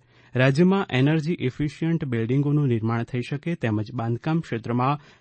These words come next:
કાર્બન એમિશનમાં ઘટાડો થાય તે માટે ગ્રીન બિલ્ડિંગની પ્રવર્તમાન જોગવાઈઓથી મળતા લાભ કરતાં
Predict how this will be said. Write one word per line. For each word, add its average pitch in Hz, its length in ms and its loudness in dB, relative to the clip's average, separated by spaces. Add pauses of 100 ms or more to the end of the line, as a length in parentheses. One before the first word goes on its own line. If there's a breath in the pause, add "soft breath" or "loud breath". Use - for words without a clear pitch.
(120)
કાર્બન 143 380 2
એમિશનમાં 143 560 2
ઘટાડો 110 440 -2
થાય 135 260 -4
તે 123 160 -2
માટે 123 440 -2 (280 soft breath)
ગ્રીન 156 260 6
બિલ્ડિંગની 170 440 4
પ્રવર્તમાન 131 600 0
જોગવાઈઓથી 120 580 -2
મળતા 117 360 -2
લાભ 107 340 -4
કરતાં 151 420 -2